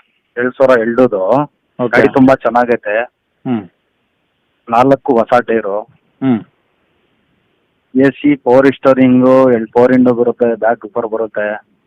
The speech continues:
Speaker 2: ಹಾ.
Speaker 1: ಗಾಡಿಯಲ್ಲಿ ಒಂದು ರೂಪಾಯಿ ಖರ್ಚಿಲ್ಲ. ಇಂಜಿನ್ ತುಂಬಾ ಚೆನ್ನಾಗೈತೆ, ನೂರಕ್ಕೆ ನೂರು ಇಂಜಿನ್ ಐತೆ.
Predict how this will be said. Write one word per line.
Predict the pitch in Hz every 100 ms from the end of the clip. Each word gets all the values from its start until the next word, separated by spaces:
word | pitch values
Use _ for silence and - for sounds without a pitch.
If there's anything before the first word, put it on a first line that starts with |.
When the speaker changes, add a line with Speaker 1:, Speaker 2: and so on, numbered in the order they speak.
| -
Speaker 2:
ಹಾ. | 117 101
Speaker 1:
ಗಾಡಿಯಲ್ಲಿ | - - 113 123 117 120
ಒಂದು | 113 117 240
ರೂಪಾಯಿ | 147 _ - 131 117
ಖರ್ಚಿಲ್ಲ. | - _ - - - 120 110
ಇಂಜಿನ್ | 117 127 113
ತುಂಬಾ | 117 123
ಚೆನ್ನಾಗೈತೆ, | - 113 110 107 104 107
ನೂರಕ್ಕೆ | 120 120 117
ನೂರು | 110
ಇಂಜಿನ್ | 101 113 110
ಐತೆ. | 104 101 98